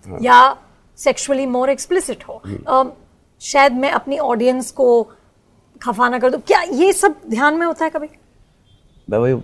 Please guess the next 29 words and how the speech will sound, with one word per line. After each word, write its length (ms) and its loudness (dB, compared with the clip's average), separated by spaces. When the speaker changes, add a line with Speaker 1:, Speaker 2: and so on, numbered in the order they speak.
Speaker 1:
बता 320 -2
रहा 300 -4
था, 80 -8
मैं, 220 0
मैंने 300 0
जिन 280 0
आर्टिस्टों 440 -4
को 100 -6
सुना 340 -4
है, 160 -8
मैं 80 -2
उन्हीं 320 0
की 100 -4
तरह 220 2
लिखने 300 -4
की 80 -10
कोशिश 320 -8
करता 260 -4
हूँ 80 -2
अभी 160 -2
तक। 160 -10
Speaker 2:
तो 260 0
आपके 300 4
मन 240 -2
में 120 -2
वो 140 2
है 200 6
ही 140 4
नहीं? 280 -6